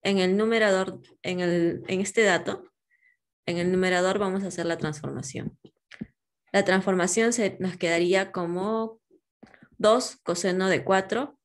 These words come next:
por coseno de uno. Y, ah, en el denominador nos quedaría dos seno de cuatro por coseno de cuatro,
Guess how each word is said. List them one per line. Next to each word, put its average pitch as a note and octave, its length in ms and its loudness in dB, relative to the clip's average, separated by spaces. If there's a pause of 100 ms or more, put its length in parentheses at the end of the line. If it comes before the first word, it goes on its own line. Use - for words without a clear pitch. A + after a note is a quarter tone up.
por F#3 260 -2
coseno D#3 460 -4
de D3 120 -2
uno. - 240 -8 (1700)
Y, G#3 320 0
ah, D#3+ 280 2
en F3 160 -2
el E3 80 -2
denominador F3 640 0
nos F3+ 160 -10
quedaría D3+ 480 -2
dos D#3 300 -2
seno D3 320 -4
de D3 140 -6
cuatro D3+ 540 -4
por - 220 -6
coseno - 400 -10
de B1+ 100 -8
cuatro, - 320 -8